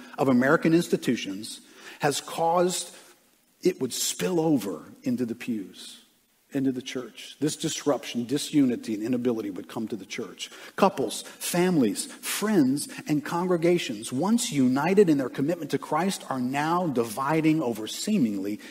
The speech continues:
irreconcilable views of the world. In fact, they're not merely dividing, but becoming incomprehensible to one another. In the body of Christ,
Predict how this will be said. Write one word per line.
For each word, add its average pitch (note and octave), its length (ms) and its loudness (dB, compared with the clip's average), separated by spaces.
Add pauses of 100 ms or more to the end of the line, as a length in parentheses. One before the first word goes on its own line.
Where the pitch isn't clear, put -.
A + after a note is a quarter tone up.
(100)
irreconcilable C3+ 960 -4
views A2 540 0
of F#2+ 400 -12
the G#2+ 60 -10
world. F#2+ 540 -14 (640)
In A2+ 80 -10
fact, - 460 -8 (1040)
they're D3+ 200 -6
not D3+ 380 -2
merely C#3 300 4
dividing, A#2+ 600 0
but A#2+ 160 -2
becoming B2 480 -4
incomprehensible A2+ 1600 -4
to - 80 -12
one G#2 540 -8
another. F#2+ 400 -12 (580)
In A3+ 120 0
the B3 40 2
body F3+ 300 -4
of E3+ 100 -8
Christ, - 560 -12